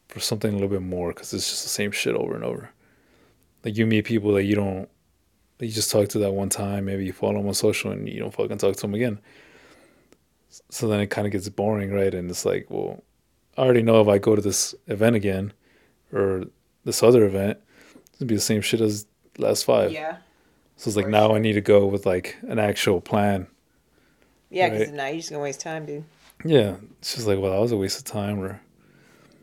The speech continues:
Speaker 1: or, "I didn't do anything during, like, this whole day of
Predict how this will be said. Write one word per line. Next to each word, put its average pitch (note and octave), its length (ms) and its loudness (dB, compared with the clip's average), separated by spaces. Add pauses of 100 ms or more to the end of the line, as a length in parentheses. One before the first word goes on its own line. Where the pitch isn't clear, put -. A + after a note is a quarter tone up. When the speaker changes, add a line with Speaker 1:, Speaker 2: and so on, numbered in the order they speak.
(720)
Speaker 1:
or, G#2 80 0
"I G#2 80 2
didn't A2 160 0
do G2+ 140 2
anything G2 500 4
during, F#2 420 -4
like, F2 160 -6
this - 280 -4
whole G2+ 360 -2
day G2 240 -4
of F#2+ 240 -6